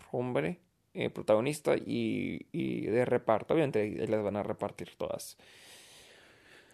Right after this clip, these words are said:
No sé si fotografía.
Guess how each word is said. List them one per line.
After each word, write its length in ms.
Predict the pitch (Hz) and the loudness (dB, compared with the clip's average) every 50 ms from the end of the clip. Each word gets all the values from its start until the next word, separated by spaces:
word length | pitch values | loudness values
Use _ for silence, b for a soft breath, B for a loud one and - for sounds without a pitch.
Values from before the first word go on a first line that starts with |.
| B B B B B B B B _ _ _ B B B B B B B B B B B B _ _ _ _ _ _ | B B B B B B B B _ _ _ B B B B B B B B B B B B _ _ _ _ _ _
No 160 | 170 196 254 | 0 2 4
sé 120 | 277 320 | 4 4
si 120 | 269 254 247 | 4 4 2
fotografía. 760 | - - 180 - 147 139 135 127 123 - - - - - - | 2 0 4 6 8 8 8 8 6 4 -2 -8 -8 -12 -16